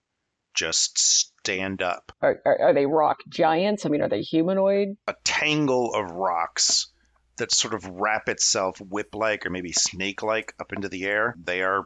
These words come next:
Speaker 1: they're big. They're, like, eleven feet tall.
Speaker 2: Okay. Boulain says, "Greetings."
Speaker 1: They do not respond.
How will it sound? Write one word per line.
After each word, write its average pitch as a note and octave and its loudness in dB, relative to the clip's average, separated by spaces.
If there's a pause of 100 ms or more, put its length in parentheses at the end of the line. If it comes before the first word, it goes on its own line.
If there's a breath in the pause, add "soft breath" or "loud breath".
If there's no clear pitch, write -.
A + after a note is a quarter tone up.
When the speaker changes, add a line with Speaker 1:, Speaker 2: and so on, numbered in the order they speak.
Speaker 1:
they're F#2+ -2
big. G2+ -2 (100)
They're, F#2 -2
like, F#2 -4 (300)
eleven F#2 -2
feet - -8
tall. G2+ 0 (240)
Speaker 2:
Okay. D#3+ -8 (240)
Boulain D#3 0
says, D3 -4 (200)
"Greetings." G3 -2 (240)
Speaker 1:
They F2+ -6
do D#2+ -10
not E2 -2
respond. E2 -4